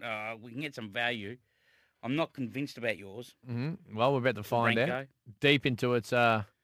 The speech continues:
Speaker 2: deep into its pre, we'll
Speaker 1: Mm.
Speaker 2: hand it to Heavy Going. That's no dramas. Gets a couple of kilos or three kilos off the back with the claim, but, um, yeah, my, my, they're really my only two major plays.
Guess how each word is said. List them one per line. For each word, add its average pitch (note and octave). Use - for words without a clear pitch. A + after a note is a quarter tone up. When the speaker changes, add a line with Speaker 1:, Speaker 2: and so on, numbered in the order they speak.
Speaker 2:
deep C3
into B2+
its A2+
pre, D#3
we'll D3
Speaker 1:
Mm. C3
Speaker 2:
hand C#3+
it B2
to A#2+
Heavy A#2
Going. C3
That's C3
no A#2
dramas. B2+
Gets C3
a -
couple C3
of A#2+
kilos B2
or G2+
three D3
kilos A#2
off A2+
the G2
back A2+
with G2+
the G2
claim, G2
but, G2+
um, G2+
yeah, G#2
my, C3+
my, C3+
they're E3
really E3
my C#3+
only D3
two C#3+
major C3
plays. C#3